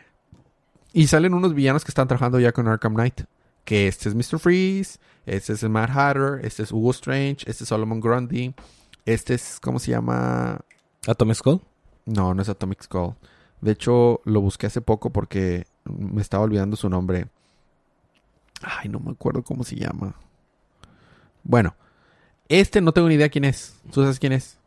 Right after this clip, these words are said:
Speaker 2: No.
Speaker 1: Es,
Speaker 2: Según
Speaker 1: eh,
Speaker 2: yo, pues,
Speaker 1: me,
Speaker 2: habíamos
Speaker 1: me, me
Speaker 2: quedado
Speaker 1: metí a
Speaker 2: con
Speaker 1: Reddit, me metí a foros, me metí a todos lados.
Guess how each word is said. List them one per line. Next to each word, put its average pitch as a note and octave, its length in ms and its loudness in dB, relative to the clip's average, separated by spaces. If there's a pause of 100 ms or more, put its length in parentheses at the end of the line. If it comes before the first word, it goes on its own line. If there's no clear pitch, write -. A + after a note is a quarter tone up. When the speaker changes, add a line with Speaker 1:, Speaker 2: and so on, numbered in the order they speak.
(140)
Speaker 2:
No. G#2 380 0 (420)
Speaker 1:
Es, G#2 80 -2
Speaker 2:
Según A2 260 6
Speaker 1:
eh, A#2 40 6
Speaker 2:
yo, A#2+ 180 6
pues, A2 180 0
Speaker 1:
me, A2 60 4
Speaker 2:
habíamos G#2 220 2
Speaker 1:
me, A2 120 2
me A2 40 -2 (100)
Speaker 2:
quedado A#2 60 6
Speaker 1:
metí A#2+ 240 4
a C#3+ 40 4
Speaker 2:
con C3+ 100 2
Speaker 1:
Reddit, D3 380 4 (380)
me A2 100 4
metí A#2+ 300 4
a B2+ 60 6
foros, B2+ 500 6 (240)
me G2 80 -2
metí F#2 260 2
a D3 60 6
todos D#3+ 220 6
lados. C#3 460 6